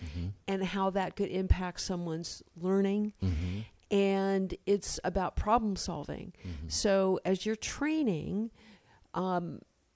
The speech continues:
Speaker 2: every dog's an individual.
Speaker 1: Mm-hmm.
Speaker 2: There are gonna be problems that come up.
Speaker 1: Yep.
Speaker 2: Every client is an individual.
Speaker 1: Yeah.
Speaker 2: There are going to be issues that come up. And now you're taking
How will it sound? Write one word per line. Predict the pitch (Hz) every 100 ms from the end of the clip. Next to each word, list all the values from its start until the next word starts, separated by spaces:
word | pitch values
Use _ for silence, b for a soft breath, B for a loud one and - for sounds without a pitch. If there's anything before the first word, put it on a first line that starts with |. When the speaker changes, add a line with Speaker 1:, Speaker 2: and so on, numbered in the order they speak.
| _ _ -
Speaker 2:
every | 180 202
dog's | 196 190 185
an | 196
individual. | 190 190 190 185 220 320 - _ _ -
Speaker 1:
Mm-hmm. | - - -
Speaker 2:
There | 190 170
are | 170
gonna | 185
be | 180 196
problems | 190 170 185 196 -
that | 190 - -
come | 170
up. | 180 294 -
Speaker 1:
Yep. | 95 87 B B B B B _ _ _ _ -
Speaker 2:
Every | 196 208 196
client | - - - 214 208 190 139 -
is | 190 175
an | 170
individual. | 165 160 160 165 156 147 208 - _ _ _
Speaker 1:
Yeah. | - - -
Speaker 2:
There | 185
are | 180
going | 190 180
to | 175
be | 185 - -
issues | 185 - 185 175 175 - b _ -
that | 175 -
come | - 180
up. | 170 - - b b -
And | 202 202
now | 208 220
you're | 220 202
taking | 190 208 190 196